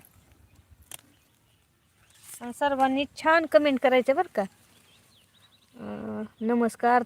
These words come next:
ताई, नमस्कार दादा,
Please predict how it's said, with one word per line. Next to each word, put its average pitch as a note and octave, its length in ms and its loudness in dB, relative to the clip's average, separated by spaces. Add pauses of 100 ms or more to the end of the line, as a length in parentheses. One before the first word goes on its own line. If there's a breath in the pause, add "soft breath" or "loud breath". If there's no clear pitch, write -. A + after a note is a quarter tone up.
ताई, A3 540 4 (480 soft breath)
नमस्कार B3+ 500 2
दादा, G#3+ 640 2